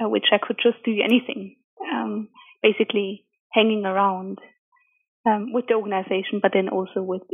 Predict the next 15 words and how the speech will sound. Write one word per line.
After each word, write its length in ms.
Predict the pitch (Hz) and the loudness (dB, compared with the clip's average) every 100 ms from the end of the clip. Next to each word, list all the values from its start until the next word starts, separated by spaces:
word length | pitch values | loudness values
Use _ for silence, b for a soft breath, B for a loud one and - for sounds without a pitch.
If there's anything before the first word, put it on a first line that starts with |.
| 240 | -2
individual 480 | 196 190 202 202 180 | -2 0 2 2 2
members. 500 | 190 202 190 208 233 _ B B B B _ | 0 -2 -4 -6 -8 _ B B B B _
And 180 | - 220 | -2 2
that 200 | 254 269 | 2 2
probably, 500 | 254 233 233 214 220 _ - - _ _ _ _ _ _ _ _ _ | -2 2 2 0 -6 _ -20 -20 _ _ _ _ _ _ _ _ _
you 100 | 254 | 0
know, 160 | 214 185 | 2 2
was 160 | 190 202 | 0 0
an 60 | |
advantage 520 | 208 202 202 208 196 - | 0 2 2 2 -2 -4
to 100 | - - | 0 0
actually 320 | 208 - 214 | 0 0 2
get 180 | 208 196 | 2 2
engaged, 440 | 202 190 180 180 - - _ 339 - | 0 0 0 -2 -8 -16 _ -14 -8
uh, 240 | 202 185 | -8 -8